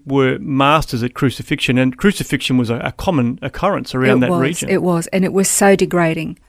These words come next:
Speaker 2: And the word excruciating actually comes from crucifixion. So
Speaker 1: Yeah.
Speaker 2: I believe. Yeah.
Speaker 1: We mentioned that the other passages, of course, Psalm twenty-two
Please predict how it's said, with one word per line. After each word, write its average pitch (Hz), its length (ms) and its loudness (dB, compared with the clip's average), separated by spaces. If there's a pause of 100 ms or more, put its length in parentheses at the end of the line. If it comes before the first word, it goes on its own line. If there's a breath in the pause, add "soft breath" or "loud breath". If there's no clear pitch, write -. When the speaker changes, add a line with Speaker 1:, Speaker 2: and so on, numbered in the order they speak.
Speaker 2:
And 202 160 4
the 190 60 2
word 202 560 4
excruciating 180 880 0
actually 165 380 -2
comes 170 420 -2
from 165 480 2 (140)
crucifixion. 160 560 -6
So 269 160 4
Speaker 1:
Yeah. 226 60 4
Speaker 2:
I 190 80 4
believe. 160 500 -4
Yeah. 175 180 -4
Speaker 1:
We 196 160 0
mentioned 175 380 0
that 156 180 0
the 151 240 2
other 165 160 2
passages, 135 580 -2
of 147 100 -14
course, - 180 -6
Psalm 170 320 0
twenty-two 139 640 -2